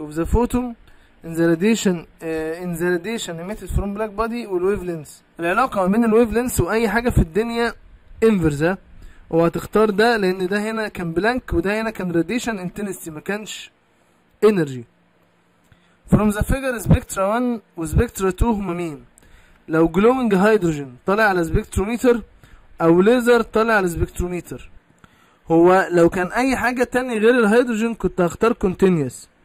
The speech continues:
بس الهيدروجين احنا عارفين إن عنده وان إلكترون، فهيدينا هنا ورقة عليها خط واحد، والليزر برضو مونوكروماتيك يعني هيبقى خط واحد، فالاتنين هيبقوا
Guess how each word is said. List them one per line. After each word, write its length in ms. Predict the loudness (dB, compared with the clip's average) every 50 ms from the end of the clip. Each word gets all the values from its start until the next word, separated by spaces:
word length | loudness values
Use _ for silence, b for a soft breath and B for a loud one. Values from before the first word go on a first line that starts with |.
| b b b b b b b b b -2
بس 240 | 0 0 0 2 2
الهيدروجين 460 | 4 4 4 4 4 2 0 -2 -4
احنا 160 | -4 -2 0
عارفين 280 | 0 2 2 2 2 2
إن 80 | 2 2
عنده 320 | 2 2 2 2 2 2
وان 180 | 2 2 0 0
إلكترون، 500 | -2 -2 -2 0 0 0 0 0 -2 -8 b b b b b b b b _
فهيدينا 840 | 0 2 4 4 4 4 2 0 -2 -4 -4 -2 0 0 0 0 0
هنا 160 | 0 0 2
ورقة 500 | 2 4 4 4 4 4 2 2 2 0 -2 _ _ _
عليها 360 | -2 0 0 2 2 2 2
خط 320 | 2 2 0 -2 0 4 4
واحد، 280 | 4 4 4 2 -4 -14 _ _ _ _ b b b b b b b b
والليزر 560 | 2 4 4 6 6 6 6 6 6 6 6
برضو 400 | 6 6 4 4 4 6 4 4
مونوكروماتيك 800 | 4 4 2 2 0 0 0 0 0 0 0 0 0 -2 -2 0
يعني 180 | 0 0 2 2
هيبقى 160 | 2 0 0
خط 280 | 0 0 -2 0 4 4
واحد، 340 | 4 6 4 4 2 0 2
فالاتنين 760 | 2 2 2 2 0 -2 -2 -2 -2 -2 -4 -6 -10 -14 -16 -18 -16
هيبقوا 800 | -10 -6 -2 0 2 2 0 -2 -6 -10 -6 -4 -4 -4 -4